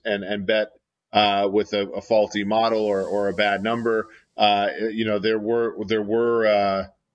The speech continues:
sort of some, some J K Dobbins, uh, props still up well into the news cycle. So, um, you know, don't, uh,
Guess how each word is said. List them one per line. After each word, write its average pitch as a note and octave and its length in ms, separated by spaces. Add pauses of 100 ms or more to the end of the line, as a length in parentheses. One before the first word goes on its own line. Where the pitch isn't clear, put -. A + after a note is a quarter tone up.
(120)
sort A#2 300
of G#2+ 100
some, G#2+ 340
some G#2+ 260
J A2 220
K G#2+ 200
Dobbins, G2+ 720 (100)
uh, F#2+ 220
props A2+ 420
still G#2 240
up G#2 320 (280)
well A#2+ 460
into G#2 380
the G2 140
news A2 360
cycle. G2 420
So, F#2+ 480 (280)
um, G2 320
you G2 120
know, F#2 180
don't, G#2+ 520 (240)
uh, F#2 500